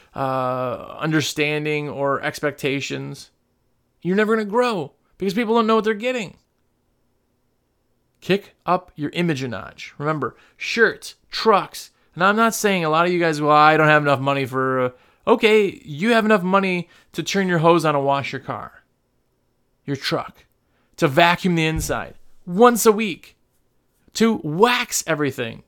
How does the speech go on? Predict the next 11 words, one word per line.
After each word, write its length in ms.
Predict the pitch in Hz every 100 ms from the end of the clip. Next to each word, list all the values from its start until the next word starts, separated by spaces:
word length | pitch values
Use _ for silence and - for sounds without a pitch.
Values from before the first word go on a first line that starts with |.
| _
Get 180 | 247 -
some 160 | 220
of 60 | 226
that, 180 | 226 202
man. 260 | 208 202 196 - - -
Uh, 160 | 160
Turtle 320 | 143 220 240
Wax 320 | 214 180 175 170
makes 280 | 170 160
some, 260 | - 156 147
um, 520 | 147 139 131 127 123